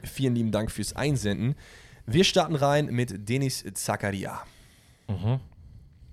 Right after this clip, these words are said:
Speaker 1: Dann haben wir deinen Mann, Stefan Chapuisat.
Speaker 2: <laughs> Mein Mann, okay, ja.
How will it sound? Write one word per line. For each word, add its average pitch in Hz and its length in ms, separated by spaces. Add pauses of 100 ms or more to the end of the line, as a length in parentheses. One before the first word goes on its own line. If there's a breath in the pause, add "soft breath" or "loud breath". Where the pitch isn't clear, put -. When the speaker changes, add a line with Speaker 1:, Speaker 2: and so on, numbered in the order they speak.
(220)
Speaker 1:
Dann 117 220
haben 123 140
wir 117 440
deinen 117 340
Mann, 139 260 (760)
Stefan 120 540
Chapuisat. - 720 (520)
Speaker 2:
<laughs> - 720
Mein 95 320
Mann, 101 280
okay, 123 300
ja. 113 160